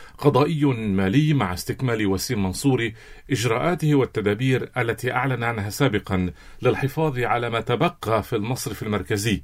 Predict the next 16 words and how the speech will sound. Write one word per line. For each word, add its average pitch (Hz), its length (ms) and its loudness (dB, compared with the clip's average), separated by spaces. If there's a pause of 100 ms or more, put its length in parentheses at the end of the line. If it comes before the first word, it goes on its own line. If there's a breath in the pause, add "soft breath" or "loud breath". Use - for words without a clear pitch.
(320 soft breath)
بالتزامن 117 720 0
مع 95 220 2
إعداد 101 380 0
إخبار 120 640 2 (340 loud breath)
من 131 180 4
قبل 151 380 2
القوات 131 500 -2
اللبنانية 113 680 0 (240 soft breath)
وصف 139 480 0
بأنه 107 560 -2
ضخم 143 420 2 (280 loud breath)
لتقديمه 131 760 0
إلى 123 80 0
النيابة 120 360 0
العامة 110 320 -2
التمييزية 113 760 0